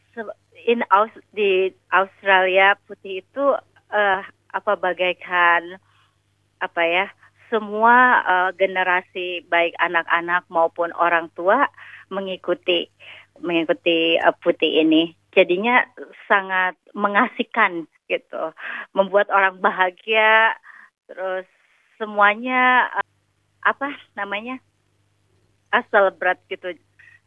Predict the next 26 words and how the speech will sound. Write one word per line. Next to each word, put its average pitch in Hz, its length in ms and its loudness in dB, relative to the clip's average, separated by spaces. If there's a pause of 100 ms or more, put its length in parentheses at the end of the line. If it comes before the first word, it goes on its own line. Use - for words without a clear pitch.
(140)
Footy 175 680 -6 (280)
itu 185 440 0 (120)
buat 180 400 0
saya, 190 640 0
pertama 226 480 -2
sih - 80 -20
saya 220 260 4
lihat 214 260 0
itu 247 200 -12
kayak, 196 440 2 (560)
apa 233 400 -4
namanya, 214 360 -10 (340)
olahraga 196 560 2
yang 185 540 0
kenapa 190 400 -4
sih 262 80 -6
kasar 180 400 -4
banget. 170 400 -2 (320)
Ternyata 190 340 -4
pas 202 220 -2
saya 175 640 4 (100)
main 180 460 -6
bola, 175 600 0
main 175 260 -10
footy 175 500 -12
Australia 165 1000 0